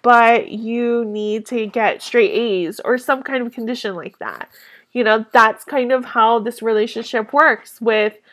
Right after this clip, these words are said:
manifesting what you really want. So that is something to consider, um, when you are trying to do this type of manifestation work.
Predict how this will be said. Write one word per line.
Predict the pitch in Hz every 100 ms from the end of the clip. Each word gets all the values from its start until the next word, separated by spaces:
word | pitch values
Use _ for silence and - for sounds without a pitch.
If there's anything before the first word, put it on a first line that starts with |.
| _ _
manifesting | 220 233 220 226 233 233 233 240 233
what | 233 233 -
you | 247
really | 233 226 240
want. | 247 320 110 - _ _ _ _ _ _
So | - 262 233 220 220 _ _ _ _ _ _ _ _ -
that | 208 247 247
is | 294
something | 311 277 285 285
to | 330
consider, | 339 349 - 339 202 196 254 294 _ _ -
um, | 240 233 226 226 226
when | 214 220
you | 214 220 220 -
are | 214 214 208 202 208 214 _ _ _ _ _ _ _ _ -
trying | - 269 233 247 240 226
to | 240
do | 202 226 226 226 214
this | 208 208
type | - 208 202
of | 208 185 190 - _ _
manifestation | 214 190 202 214 202 190 196 208 202
work. | 190 160 - - - -